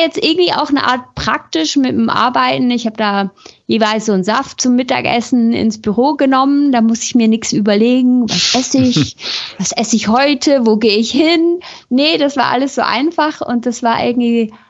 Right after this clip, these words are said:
Speaker 1: ah, es war einfach ein guter, einfacher Start ins Jahr, ähm, der sehr gut getan hat, ja.
Speaker 2: Und, und du siehst, du siehst gut aus. Also, ähm,
Speaker 1: Danke.
Speaker 2: ja, ja, ja, man, man denkt jetzt nicht irgendwie, <laughs> dass sie unbedingt ihren Schokoriegel braucht.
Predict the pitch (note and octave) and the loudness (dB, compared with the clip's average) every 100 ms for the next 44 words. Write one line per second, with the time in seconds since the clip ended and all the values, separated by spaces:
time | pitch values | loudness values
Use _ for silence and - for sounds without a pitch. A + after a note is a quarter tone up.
0 | _ - C#4+ D#4 - - C#4 C#4 C4+ A#3 | _ -2 0 0 -2 0 0 0 0 0
1 | B3+ D#4+ D#4+ - A3 C4+ C#4 B3+ A#3+ A#3 | 0 0 0 0 0 0 0 -2 -2 -2
2 | - A3 G#3+ A3+ A3+ G#3+ - G3 G3+ C4 | -2 0 0 0 0 -2 -2 -2 0 0
3 | D#4 - - - - - - A3 A3 G#3+ | -2 -10 -18 -18 -20 -14 -4 0 2 2
4 | G#3+ G#3+ G#3 A#3+ B3 D#4+ - A3+ G#3 F#3+ | 2 0 2 2 2 0 0 -4 -2 0
5 | F#3 F#3 F#3+ G3+ C#3+ - _ _ _ _ | 0 -2 -4 -4 -4 -8 _ _ _ _
6 | _ _ _ _ _ _ - A2 G#2+ G#2+ | _ _ _ _ _ _ -6 -2 0 0
7 | G#2 A2+ A2+ A#2 - G#2 A2+ - G#2+ G2+ | 0 0 0 0 -2 -2 -2 -2 -2 0
8 | F2+ F2 - F2 F2+ F2+ E2+ F2 F2 F2+ | 0 -2 -2 -2 -2 -4 -4 -4 -6 -10
9 | _ _ A3+ A#3 C#4 B3 A3+ G#3+ - F#2 | _ _ -2 -2 0 -2 -2 -6 -6 -4
10 | - - F#2+ F2 G2 F#2+ A2+ A#2 A#2 B2 | -4 -4 -2 0 0 2 2 4 4 2
11 | A2+ A#2 B2 A2+ A2 G#2+ F#2+ - D3+ - | 2 0 0 2 2 2 2 2 0 0
12 | C3 - C3+ A2+ A#2+ A#2 - C3 - A2 | -2 0 0 0 -2 -2 -2 -4 -2 -2
13 | A2 B2 - C3+ A2+ G2+ G2+ G#2 G#2+ F#2+ | 0 -2 0 -2 -2 -4 -2 -2 -2 -2
14 | G2 F2 | -6 -8